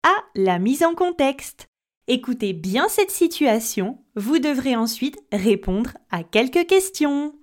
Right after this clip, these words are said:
Tu vas bien, Martha ? Ouais, bof. Qu'est-ce qui se passe ? Tu sais que j'ai commencé un régime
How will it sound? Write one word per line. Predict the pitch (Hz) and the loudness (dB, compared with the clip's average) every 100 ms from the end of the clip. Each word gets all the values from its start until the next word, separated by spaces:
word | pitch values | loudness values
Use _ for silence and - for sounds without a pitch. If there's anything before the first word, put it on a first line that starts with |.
| _ _ _ _ | _ _ _ _
Tu | - 247 | -4 0
vas | 208 185 | 2 2
bien, | 196 247 | 0 0
Martha ? | 359 370 - - 392 415 - _ _ _ _ _ _ _ _ | 2 2 2 2 2 2 -6 _ _ _ _ _ _ _ _
Ouais, | 208 214 226 233 233 190 - _ _ _ | 4 6 6 6 4 -2 -10 _ _ _
bof. | 196 202 202 196 - - - _ _ _ _ _ _ | -2 4 4 2 -8 -18 -20 _ _ _ _ _ _
Qu'est-ce | - 339 | -2 -2
qui | - 370 | 4 4
se | 381 | 4
passe ? | - 359 359 - - - _ _ _ _ | 2 4 2 -2 -12 -16 _ _ _ _
Tu | - 311 | -2 0
sais | 302 - 349 339 339 | 2 2 4 2 0
que | 269 254 247 | 2 2 4
j'ai | 233 220 214 | 2 0 0
commencé | 269 247 240 - | 0 0 -2 0
un | 262 214 | 0 0
régime | 214 285 269 254 247 185 | 0 0 2 0 0 -2